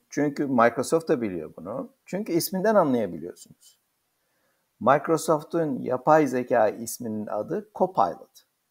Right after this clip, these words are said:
Yani yardımcı pilot. Ana pilot değil. Otopilot da değil. Copilot.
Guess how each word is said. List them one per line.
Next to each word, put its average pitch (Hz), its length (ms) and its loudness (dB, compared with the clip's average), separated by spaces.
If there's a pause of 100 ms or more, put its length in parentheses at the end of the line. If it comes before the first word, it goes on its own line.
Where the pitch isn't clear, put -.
(260)
Yani 143 420 0
yardımcı 147 500 2
pilot. - 420 -8 (1800)
Ana 135 240 2
pilot 151 360 6
değil. 147 360 0 (880)
Otopilot 131 600 0
da 82 140 -14
değil. 135 360 -12 (720)
Copilot. - 760 -2